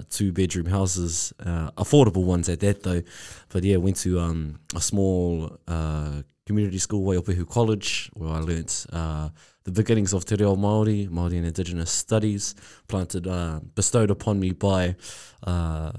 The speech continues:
some of the greatest teachers that you'll ever get. Um, yeah, live in a small town. I'm a small town boy, but, uh,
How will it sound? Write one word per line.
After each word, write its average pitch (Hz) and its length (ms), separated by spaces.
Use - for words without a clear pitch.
some 95 200
of 87 60
the 85 80
greatest 90 360
teachers 87 260
that 85 160
you'll 85 100
ever 87 140
get. - 420
Um, 78 520
yeah, 107 360
live 92 120
in 92 120
a 85 40
small 98 240
town. 107 320
I'm 87 120
a - 20
small 101 240
town 92 240
boy, 101 220
but, 85 260
uh, 78 560